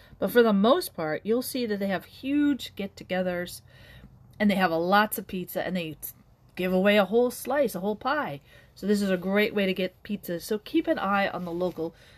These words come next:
car dealerships around your area, because that's typically where you're gonna find the free pizzas and all that's going on.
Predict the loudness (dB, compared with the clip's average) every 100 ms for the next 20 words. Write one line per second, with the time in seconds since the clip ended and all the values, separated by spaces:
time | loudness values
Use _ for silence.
0 | _ 0 2 4 0 -4 -4 -8 -8 -8
1 | -8 -6 -6 -4 -4 -4 -6 -6 0 2
2 | 2 -2 -4 -4 -2 0 2 2 0 -4
3 | -6 -6 -6 -8 -6 -8 -8 -12 -8 -8
4 | -8 -12 -20 -20 _ -14 -10 -10 -6 -4
5 | -4 -4 -8 -4 -4 -2 -4 -4 -8 -10
6 | -8 -6 -4 -4